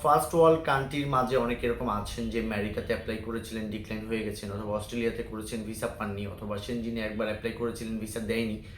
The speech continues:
এদের মাঝখান থেকে অনেকেরই মানে একটাই কথা, সেটা হচ্ছে যে ফার্স্ট ওয়ার্ল্ড কান্ট্রি যে কোনো একটা দেশের ভিসা হলেই হবে।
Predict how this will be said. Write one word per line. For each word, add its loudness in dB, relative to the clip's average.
এদের 2
মাঝখান 2
থেকে 0
অনেকেরই 0
মানে 0
একটাই 0
কথা, -2
সেটা -4
হচ্ছে -4
যে 0
ফার্স্ট 2
ওয়ার্ল্ড 2
কান্ট্রি 2
যে -4
কোনো -6
একটা -4
দেশের -6
ভিসা -2
হলেই 4
হবে। 0